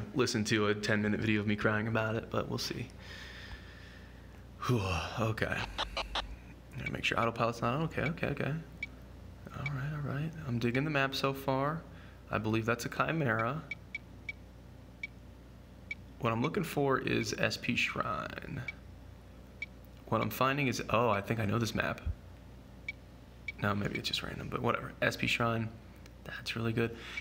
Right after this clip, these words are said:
It would be cool if there was an item that would allow you to peek. I, uh, I don't think the boss is down there. I think the boss is either right next to this Chimera, or the boss is, um, up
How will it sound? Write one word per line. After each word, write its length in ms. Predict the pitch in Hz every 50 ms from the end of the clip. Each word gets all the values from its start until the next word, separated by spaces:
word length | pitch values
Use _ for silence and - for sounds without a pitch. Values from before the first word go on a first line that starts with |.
| - -
It 40 | 160
would 100 | 202 220
be 60 | -
cool 140 | - 180 165
if 40 |
there 60 | 147 131
was 100 | 120 120
an 100 | 113 -
item 280 | - 104 104 104 101 101
that 140 | 104 95 101
would 120 | 107 104
allow 260 | 101 95 98 98 98
you 140 | 101 101 104
to 80 | - -
peek. 420 | - - - 110 110 - - - - - - - - - - - - - - - - - - - - - - - - - - - - - - - - - - - - - - -
I, 220 | - 107 113 117
uh, 220 | 113 107 101 101 - - 110 107 - - - - -
I 60 | 110
don't 100 | 120 135
think 100 | 147 139
the 60 | 120
boss 240 | 110 110 110 - -
is 60 | -
down 200 | - - - -
there. 120 | - -
I 40 | -
think 140 | 104 - 117
the 60 | 110
boss 240 | 110 110 110 - 113
is 60 | 110
either 120 | 110 107 101
right 220 | 104 110 117 -
next 200 | 117 110 - -
to 60 | 107
this 160 | 110 117 -
Chimera, 520 | - - 135 139 139 151 156 160 165 165 165 - - - - - - - - - - - -
or 220 | - 101 98 101 101
the 100 | 104 98
boss 500 | 98 101 101 101 98 98 98 - - -
is, 720 | - 127 104 101 101 98 98 95 98 101 95 95 - - - - - - - - - - - -
um, 680 | 101 92 - - - - - - - - - - - - - - - - - - - - - - - - - - - - - - - - - - - - - - - -
up 180 | - 101 92